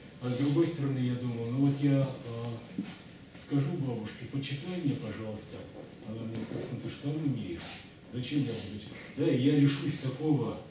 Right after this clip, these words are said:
удовольствия. Вот. Значит, и,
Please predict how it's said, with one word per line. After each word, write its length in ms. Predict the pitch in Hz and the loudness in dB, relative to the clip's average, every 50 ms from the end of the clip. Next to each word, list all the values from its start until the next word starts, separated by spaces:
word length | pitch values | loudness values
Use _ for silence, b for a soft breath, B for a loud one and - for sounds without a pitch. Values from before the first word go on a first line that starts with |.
| - - - - | -18 -18 -12 -8
удовольствия. 840 | 117 113 110 127 127 127 165 214 220 220 - - - 113 107 98 90 90 90 - - - - B B B B B B B B B - - - - - - 117 | -8 -4 -2 0 0 0 0 0 0 -2 -4 -6 -6 -6 -6 -6 -6 -8 -10 -12 -16 -18 -18 B B B B B B B B B -16 -14 -16 -16 -14 -10 -6
Вот. 300 | 123 123 120 113 113 113 - - - - - - - - - - | -4 -4 -2 -4 -4 -6 -8 -12 -14 -16 -18 -18 -20 -16 -8 -4
Значит, 340 | 135 135 123 - 143 139 - - - - | -4 -2 0 0 0 0 0 -4 -4 0
и, 280 | 208 247 254 240 - | 4 4 4 4 2